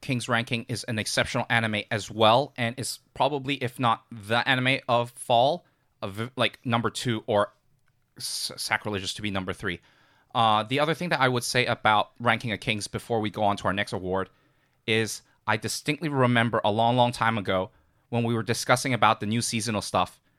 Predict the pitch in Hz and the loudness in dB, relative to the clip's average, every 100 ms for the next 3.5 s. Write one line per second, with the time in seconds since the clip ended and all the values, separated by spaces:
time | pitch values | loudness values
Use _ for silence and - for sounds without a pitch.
0 | _ _ _ - 117 110 107 98 107 131 | _ _ _ -4 0 0 -4 -6 2 6
1 | 135 139 135 117 - 135 127 131 127 110 | 6 4 2 -4 -2 -2 -2 -2 2 2
2 | - _ _ _ - 120 - - 131 131 | 2 _ _ _ -2 -2 -2 0 2 2
3 | - 113 107 113 101 | 0 0 4 4 2